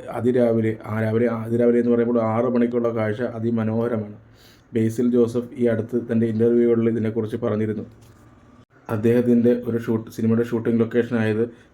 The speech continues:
ഇവിടുത്തെ തുരുത്തും ഈ പ്രദേശവും ഈ പ്രകൃതി ഭംഗിയും എല്ലാമാണ്. ഒരു സ്ഥലത്ത് ഒ-, ഒരു, ഒരു ഭാഗം,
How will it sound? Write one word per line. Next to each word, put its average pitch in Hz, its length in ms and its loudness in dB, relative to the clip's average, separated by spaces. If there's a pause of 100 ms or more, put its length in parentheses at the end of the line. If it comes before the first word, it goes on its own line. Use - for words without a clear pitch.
(100)
ഇവിടുത്തെ 113 360 2 (220)
തുരുത്തും 117 380 -2 (380)
ഈ - 20 -4 (180)
പ്രദേശവും 113 460 -2 (120)
ഈ 120 120 -6
പ്രകൃതി 110 300 -2
ഭംഗിയും 113 340 2
എല്ലാമാണ്. 107 420 -2 (720)
ഒരു 117 200 2
സ്ഥലത്ത് 113 320 0 (100)
ഒ-, 120 180 -4
ഒരു, 131 120 2 (120)
ഒരു 135 180 2
ഭാഗം, 117 320 0